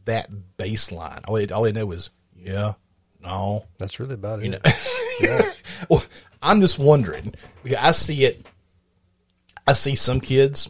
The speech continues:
Speaker 1: like, out at night, gas station or whatever, "Yes, sir," "No, sir," whatever. And you have the next kid to come up there and just stand, stand there and look at the person until, until they tell them their, their, their total, and they swap their card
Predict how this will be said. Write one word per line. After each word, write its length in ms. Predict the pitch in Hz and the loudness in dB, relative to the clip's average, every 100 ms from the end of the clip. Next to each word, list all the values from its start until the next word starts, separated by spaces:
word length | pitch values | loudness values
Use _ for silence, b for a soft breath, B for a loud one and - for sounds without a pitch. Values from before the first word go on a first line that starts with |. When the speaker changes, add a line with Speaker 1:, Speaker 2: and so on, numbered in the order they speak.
| _ | _
Speaker 1:
like, 120 | 107 | -8
out 160 | - 131 | 0 0
at 100 | 98 | 2
night, 340 | 123 123 123 - _ _ | 0 0 -4 -12 _ _
gas 180 | 113 120 | -6 -2
station 260 | 127 - 120 | -2 -2 -2
or 40 | |
whatever, 380 | 123 123 131 131 | 0 2 0 -4
"Yes, 240 | 98 113 | -6 -2
sir," 140 | - 107 | 0 0
"No, 160 | 104 | 0
sir," 220 | 101 104 | -2 -4
whatever. 420 | 98 107 110 107 107 B B B | 0 4 4 2 -6 B B B
And 100 | 113 | -4
you 60 | 120 | -4
have 80 | 98 | -2
the 40 | |
next 180 | 107 - | -4 -4
kid 120 | 117 | -4
to 60 | 104 | -2
come 100 | 107 | -4
up 120 | - | -2
there 140 | 101 | -2
and 100 | 101 | -2
just 140 | 95 - | -4 -6
stand, 320 | 123 110 98 | -4 -8 -6
stand 220 | - 117 | -4 -2
there 80 | 107 | -2
and 120 | 92 | -4
look 140 | 127 | -6
at 60 | - | -8
the 80 | 85 | -8
person 500 | 87 82 - 78 85 _ _ _ _ _ | -8 -6 -8 -10 -14 _ _ _ _ _
until, 160 | 98 113 | -10 -8
until 160 | - 107 | -4 -4
they 60 | |
tell 260 | 101 120 107 | 0 0 0
them 160 | 101 | -2
their, 160 | 90 87 - _ | -8 -12 -12 _
their, 200 | 90 90 _ _ _ _ _ | -12 -12 _ _ _ _ _
their 80 | 101 | -12
total, 500 | - 113 143 95 104 _ _ _ _ _ | -2 0 2 -2 -4 _ _ _ _ _
and 100 | 90 | -14
they 40 | - | -6
swap 260 | 117 107 | -4 -4
their 120 | 92 | -6
card 500 | 90 120 123 92 92 | -2 0 2 0 -4